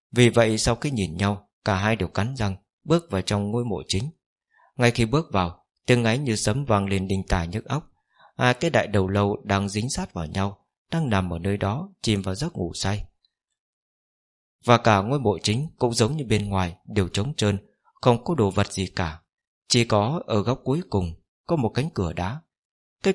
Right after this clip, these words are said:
cửa này toát ra vẻ cổ xưa, nhưng hoa văn khắc ở trên đó cũng tỏa ra khí tức tuế nguyệt, như thể đã tồn tại từ rất lâu, rất lâu rồi. Ngay khi nhìn thấy cánh cửa lớn này, tâm thần của Hứa Thanh và Nhị Nghiêu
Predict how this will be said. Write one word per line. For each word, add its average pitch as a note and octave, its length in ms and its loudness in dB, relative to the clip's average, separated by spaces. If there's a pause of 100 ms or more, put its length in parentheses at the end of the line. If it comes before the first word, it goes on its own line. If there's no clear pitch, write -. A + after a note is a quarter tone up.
cửa A2 140 6
này G2+ 260 4
toát - 240 -4
ra C#3 100 -2
vẻ F#2+ 240 -2
cổ F2 200 -2
xưa, G#2 340 -2 (360)
nhưng B2 160 4
hoa G#2+ 200 4
văn G2+ 260 0
khắc - 220 -6
ở F#2+ 140 -4
trên G2 220 -2
đó G2+ 260 -2 (100)
cũng E3 120 -2 (100)
tỏa F2 220 2
ra G2 120 -2
khí A2 160 -4
tức C3 280 -4
tuế B2 220 -2
nguyệt, G2 180 -2 (520)
như B2 180 6
thể G#2 240 2
đã G2 180 0
tồn G2 180 4
tại F#2+ 300 -2
từ F#2+ 120 0
rất C3 220 -4
lâu, G2 400 -2
rất D#3+ 220 -4
lâu D3+ 260 0
rồi. E2 200 -4 (840)
Ngay B2+ 160 8
khi B2 180 4
nhìn G#2+ 240 2
thấy B2 140 2
cánh C#3 240 -2
cửa G2 140 2
lớn G#2 280 0
này, F2+ 260 -4 (120)
tâm F3 160 4
thần G#2 220 4
của G#2 180 4
Hứa C#3+ 120 2
Thanh E3 240 0
và G2 140 2
Nhị F#2+ 260 -4
Nghiêu G2+ 200 0